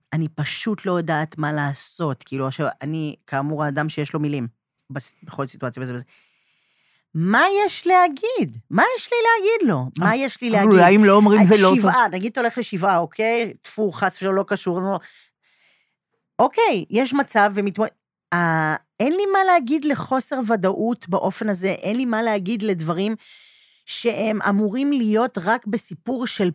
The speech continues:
Speaker 1: פעם מאוד מזמן, אבל הם קרו עכשיו, אין לי מה להגיד על זה.
Speaker 2: אוקיי, את חברה שלו,
Speaker 1: אני
Speaker 2: המכרה שלו.
Speaker 1: סימסתי לו.
Speaker 2: סימסת לו מה?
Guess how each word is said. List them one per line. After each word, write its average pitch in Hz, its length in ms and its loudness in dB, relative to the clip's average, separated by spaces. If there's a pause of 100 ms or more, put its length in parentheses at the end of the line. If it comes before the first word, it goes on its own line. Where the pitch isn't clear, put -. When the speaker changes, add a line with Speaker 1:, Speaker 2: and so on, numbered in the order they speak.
Speaker 1:
פעם 226 360 0
מאוד 202 380 -4
מזמן, 190 460 0 (120)
אבל 185 180 0
הם 185 100 0
קרו 196 340 -4
עכשיו, 254 460 -4 (140)
אין 220 140 -2
לי 330 80 -2
מה 339 160 2
להגיד 330 340 0 (120)
על 339 80 -6
זה. 135 200 -4 (460)
Speaker 2:
אוקיי, 160 320 -4
את - 80 -10
חברה 190 420 2
שלו, 165 280 -2 (300)
Speaker 1:
אני - 160 4
Speaker 2:
המכרה 269 440 6
שלו. 214 140 2
Speaker 1:
סימסתי 175 240 0
לו. 151 200 0
Speaker 2:
סימסת 208 460 2
לו 202 100 4
מה? 165 280 4